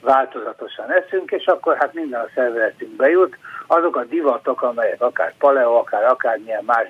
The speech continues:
divat, amelyik, amelyik azt mondja, hogy hát csak bizonyos fajta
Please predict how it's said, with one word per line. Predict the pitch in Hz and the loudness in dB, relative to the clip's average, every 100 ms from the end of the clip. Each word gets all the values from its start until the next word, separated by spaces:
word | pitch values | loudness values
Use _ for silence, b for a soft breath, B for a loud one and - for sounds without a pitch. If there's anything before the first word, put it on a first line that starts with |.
| 101 | -6
divat, | 127 117 - | -4 -4 -2
amelyik, | 110 107 101 101 - - 120 | -6 -4 -6 -8 -14 -10 -10
amelyik | 104 107 120 | -6 -6 0
azt | 123 - | 0 -2
mondja, | 120 110 107 | -10 -6 -6
hogy | 104 98 | -6 -4
hát | 104 92 | -6 -4
csak | - 135 | -2 -2
bizonyos | 117 113 110 104 - | -2 -8 -8 -8 -4
fajta | 113 110 113 107 | 0 0 0 -4